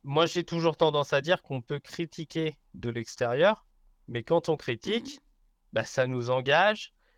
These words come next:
Speaker 1: hein, ça nous oblige à nous engager. Et donc, euh,
Speaker 2: Ouais.
Speaker 1: on peut critiquer, mais si on n'agit pas derrière, bah, y a rien qui change. Euh, donc,
Speaker 2: Mhm.
Speaker 1: si vous avez une vision, si vous avez des propositions, ou des...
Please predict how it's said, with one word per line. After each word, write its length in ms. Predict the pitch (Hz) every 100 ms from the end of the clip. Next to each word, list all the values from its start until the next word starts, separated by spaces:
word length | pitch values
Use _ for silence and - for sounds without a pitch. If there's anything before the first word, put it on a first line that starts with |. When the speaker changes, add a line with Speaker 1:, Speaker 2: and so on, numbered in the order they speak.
| _ _
Speaker 1:
hein, 240 | 135 139 165
ça 160 | -
nous 340 | 123 117 113 143
oblige 640 | 180 160 196 226 233 - _ _ _ _ -
à 120 | 156
nous 200 | 202 190
engager. 480 | 190 170 147 156 - _ _ _ -
Et 100 | 123
donc, 380 | 139 185 202
euh, 580 | 160 131 127 120 123 123
Speaker 2:
Ouais. 60 | 117
Speaker 1:
on 120 | 139
peut 160 | 135 220
critiquer, 600 | - 185 151 123 214 269
mais 260 | 196 131 190
si 220 | - 202
on 100 | 180
n'agit 320 | 165 147 147
pas 220 | - 185
derrière, 400 | 165 135 143 196
bah, 100 | 185
y 100 | 123
a 80 | 120
rien 200 | 123 147
qui 160 | 151 -
change. 400 | - 117 117 _ _ _ _ -
Euh, 240 | 101 101
donc, 500 | 113 131 160 165 - -
Speaker 2:
Mhm. 220 | 254 226 - _
Speaker 1:
si 280 | _ - 175
vous 500 | 165 165 160 151 127
avez 320 | 131 131 143
une 240 | 143 135 117
vision, 580 | 117 147 139 139 143 151
si 200 | - 131
vous 180 | 117
avez 180 | 123 131
des 120 | 131
propositions, 840 | 117 - 156 156 147 - - 143 143
ou 140 | 127
des... 160 | 120 110